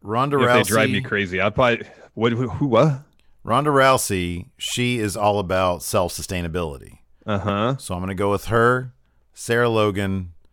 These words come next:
Speaker 1: and, uh, so, and who else is about self-sustainability that's in the women's division?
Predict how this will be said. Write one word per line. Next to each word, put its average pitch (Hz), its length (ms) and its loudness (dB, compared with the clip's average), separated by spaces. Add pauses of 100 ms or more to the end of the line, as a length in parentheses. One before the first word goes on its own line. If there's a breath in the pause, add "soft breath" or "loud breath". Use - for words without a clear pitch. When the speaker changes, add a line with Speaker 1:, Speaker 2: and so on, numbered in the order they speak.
(400)
Speaker 1:
and, 90 480 -6
uh, 78 640 -4 (240)
so, - 400 -12 (200)
and - 120 -14
who 139 300 -8
else 143 320 -6
is 92 240 -8
about 85 480 -6
self-sustainability 76 960 -8
that's 73 300 -12
in 82 200 -10
the 76 60 -10
women's 73 280 -10
division? 69 420 -16